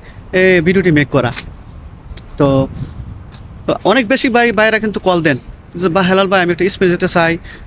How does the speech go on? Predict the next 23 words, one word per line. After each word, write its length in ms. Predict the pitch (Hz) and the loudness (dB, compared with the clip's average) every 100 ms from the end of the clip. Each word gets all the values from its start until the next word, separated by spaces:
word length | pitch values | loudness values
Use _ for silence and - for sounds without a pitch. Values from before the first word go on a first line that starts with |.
| - | 0
আমি 160 | 151 | 0
পর্তুগাল 500 | 156 185 185 196 190 | 2 2 2 2 2
যেতে 200 | 185 190 | 2 -2
চাই, 360 | 180 160 156 156 - - | 0 2 2 0 -6 -6
আমি 140 | 160 165 | 2 4
এমন 180 | 180 196 | 6 4
দেশে 200 | 180 160 | 2 2
যেতে 240 | 165 185 | 2 0
চাই, 320 | - 160 156 | 0 0 0
আমার, 320 | 147 156 156 | 0 2 2
আমি 220 | 151 156 151 | 2 2 2
কি 140 | 165 | 0
করতে 260 | 156 156 165 | -2 -2 0
পারি?" 340 | 160 156 156 - - - | 2 2 0 -2 -16 -6
তো 80 | - | 0
আমি 120 | 170 | 0
বলি, 200 | 175 196 | 2 2
"ভাই, 160 | 170 165 | 2 2
আপনারা 300 | 165 185 165 | 2 0 2
ভিজিট 300 | 170 190 185 | 2 2 0
করছেন 260 | 190 - | -2 0
কয়টা 260 | 160 165 143 | 0 2 0
দেশ?" 280 | 113 120 | -2 -6